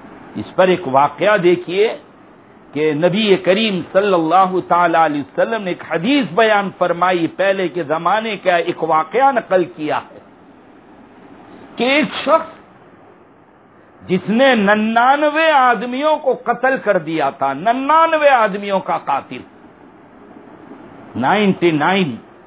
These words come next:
اس کو احساس ہوا کہ میں نے بہت غلط حرکت کی ہے، مجھے اللہ سے معافی مانگنی چاہیے، مجھے توبہ کرنی چاہیے۔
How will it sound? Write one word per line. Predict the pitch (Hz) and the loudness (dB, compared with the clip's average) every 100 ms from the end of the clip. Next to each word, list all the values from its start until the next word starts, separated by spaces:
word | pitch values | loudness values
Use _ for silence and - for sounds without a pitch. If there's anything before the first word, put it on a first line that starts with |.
| - - - - - - - - - - - - - | -20 -20 -20 -20 -20 -20 -20 -20 -20 -20 -20 -20 -8
اس | - 196 | -6 -4
کو | 392 262 | 2 2
احساس | 185 - 180 240 208 185 | 2 0 2 2 0 -2
ہوا | 247 285 | -2 0
کہ | 269 | -4
میں | 220 254 | -4 -4
نے | 277 | -4
بہت | 185 254 277 175 | -4 -2 -2 -2
غلط | 208 285 208 208 | -2 -2 -4 -8
حرکت | 208 214 - | -4 -4 -4
کی | 185 180 - | -6 -6 -6
ہے، | 139 - - - - - - - - - - - - - | -16 -16 -20 -20 -20 -20 -20 -20 -20 -20 -20 -20 -20 -6
مجھے | 147 180 208 | 0 2 2
اللہ | 190 175 180 190 214 190 | 2 4 4 4 2 0
سے | 170 | -2
معافی | 156 175 190 240 | 0 2 2 0
مانگنی | 277 262 262 254 262 | 2 4 2 0 -4
چاہیے، | - 226 214 165 143 - - - - - - - - - | 0 0 0 -6 -18 -20 -20 -20 -20 -20 -20 -20 -20 -12
مجھے | 143 190 233 | -6 0 0
توبہ | 214 - 262 277 285 | 0 4 4 6 2
کرنی | - 262 254 262 | 2 0 0 -6
چاہیے۔ | 190 220 202 175 | -4 -2 -2 -6